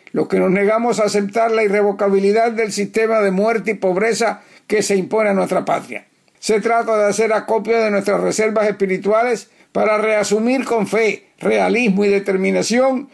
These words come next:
el compromiso con la libertad que para nosotros resulta irrenunciable.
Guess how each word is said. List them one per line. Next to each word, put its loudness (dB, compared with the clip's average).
el -4
compromiso 0
con 0
la 2
libertad 0
que -2
para 0
nosotros 0
resulta 0
irrenunciable. -2